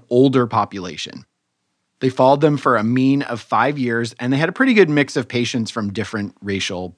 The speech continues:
backgrounds. So the results of this part of the vital trial, one hundred twenty-three participants in the vitamin D group and a hundred and fifty-five in the placebo group had confirmed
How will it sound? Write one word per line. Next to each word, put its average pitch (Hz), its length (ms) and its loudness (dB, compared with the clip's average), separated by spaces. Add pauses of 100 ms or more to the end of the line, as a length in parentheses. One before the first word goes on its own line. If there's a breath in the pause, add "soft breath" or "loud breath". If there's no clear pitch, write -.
backgrounds. 85 640 -6 (800)
So - 160 2
the 143 120 6
results 147 460 4
of 139 240 0
this 143 220 2
part 143 460 0
of 123 160 -4
the 127 80 -2
vital 107 340 -2
trial, 95 540 -8 (800)
one 135 220 2
hundred 170 460 2
twenty-three 185 500 0
participants 151 640 -2
in 139 80 2
the 135 60 2
vitamin 131 420 2
D 117 120 0
group 104 400 -8 (460)
and 123 140 -2
a 113 40 0
hundred 160 440 2
and 196 120 0
fifty-five 123 760 2
in 127 140 -4
the 127 100 0
placebo 139 500 0
group 98 380 -8
had 117 340 -4
confirmed 139 920 0